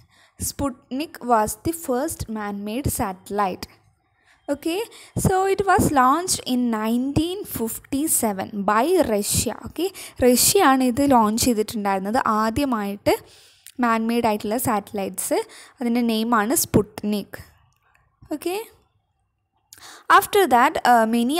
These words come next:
artificial satellites have been sent into the space by different countries. Okay, so, uh, അതിന് ശേഷം ആദ്യമായിട്ട് റഷ്യ അയച്ചു. Then after that, um, many countries, different countries എന്ത് ചെയ്തിട്ടുണ്ട്,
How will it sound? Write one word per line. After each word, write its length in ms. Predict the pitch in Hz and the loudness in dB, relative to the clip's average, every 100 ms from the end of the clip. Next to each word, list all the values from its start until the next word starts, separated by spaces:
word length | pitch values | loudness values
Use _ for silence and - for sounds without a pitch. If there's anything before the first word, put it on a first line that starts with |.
| 247 | 2
artificial 440 | 226 - 240 247 247 | 2 -2 0 0 2
satellites 560 | 214 202 208 208 240 - 247 | -2 0 0 0 0 -2 0
have 200 | 208 208 214 | 2 2 0
been 160 | 226 247 - | -2 -2 0
sent 340 | 214 214 233 - 220 | -2 -2 -4 -4 -6
into 220 | 208 208 208 | -4 -4 0
the 100 | 220 | -2
space 460 | - 262 226 240 277 240 | -2 -2 -2 -4 -4 -2
by 80 | 220 214 226 | -2 -4 -6
different 380 | - 320 359 415 - | -6 -4 -4 -6 -6
countries. 520 | 247 202 220 202 233 - - - - - 277 | -6 -6 -6 -6 -4 -6 -10 -18 -20 -8 -6
Okay, 260 | - 330 466 - - - | -4 -4 -4 -8 -20 -6
so, 100 | - 285 285 - | 0 2 4 2
uh, 80 | 233 | 2
അതിന് 220 | 226 277 330 | 2 -2 0
ശേഷം 360 | 285 240 - 240 214 | 0 0 -2 -2 -2
ആദ്യമായിട്ട് 460 | 214 254 269 330 285 | -2 -2 -2 -2 0
റഷ്യ 380 | 247 - 302 269 | 0 0 0 0
അയച്ചു. 380 | 226 226 370 415 - - - | 0 -2 -2 -2 -6 -14 -6
Then 120 | 262 269 240 | 0 2 0
after 280 | - - 370 269 | -2 -2 -2 0
that, 180 | 254 - - | 0 -2 -2
um, 300 | 220 214 214 214 - - - 240 | -2 -2 -4 -6 -8 -14 -6 -2
many 180 | 294 381 339 | -2 -2 0
countries, 360 | 240 214 208 214 214 | 0 0 -2 -4 -6
different 320 | 226 254 247 247 | -4 -2 -2 -2
countries 400 | 226 208 226 247 247 | -4 -2 -4 -2 -2
എന്ത് 180 | 220 220 | -2 -2
ചെയ്തിട്ടുണ്ട്, 420 | 214 214 214 | -4 -4 -4